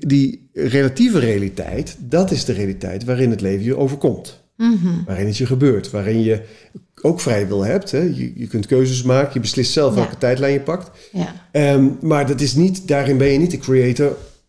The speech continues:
Speaker 1: of your own reality,
Speaker 2: Mhm,
Speaker 1: zeg maar.
Speaker 2: mhm.
Speaker 1: En die tweede realiteit, hè, of die, dat,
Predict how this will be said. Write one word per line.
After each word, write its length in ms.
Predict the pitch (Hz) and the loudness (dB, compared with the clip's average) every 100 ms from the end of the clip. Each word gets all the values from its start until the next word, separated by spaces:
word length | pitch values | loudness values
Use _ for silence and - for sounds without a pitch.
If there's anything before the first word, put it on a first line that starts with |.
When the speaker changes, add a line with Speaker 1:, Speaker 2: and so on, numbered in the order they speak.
| _ - | _ -6
Speaker 1:
of 180 | 143 | 0
your 240 | 135 143 147 | 2 4 4
own 120 | 147 | 4
reality, 360 | 151 160 131 202 | 4 4 4 4
Speaker 2:
Mhm, 80 | |
Speaker 1:
zeg 220 | 175 170 165 | 4 2 2
maar. 120 | 175 | 2
Speaker 2:
mhm. 260 | 170 165 175 175 - _ _ - - | 2 0 -4 -6 -20 _ _ -12 0
Speaker 1:
En 120 | 143 | 2
die 120 | 143 | 2
tweede 320 | 135 175 190 | 2 2 2
realiteit, 580 | 131 127 110 139 175 202 | 2 2 2 2 2 2
hè, 80 | 196 | 2
of 140 | 190 | 0
die, 220 | 127 117 | -4 -6
dat, 160 | - 107 | -4 -6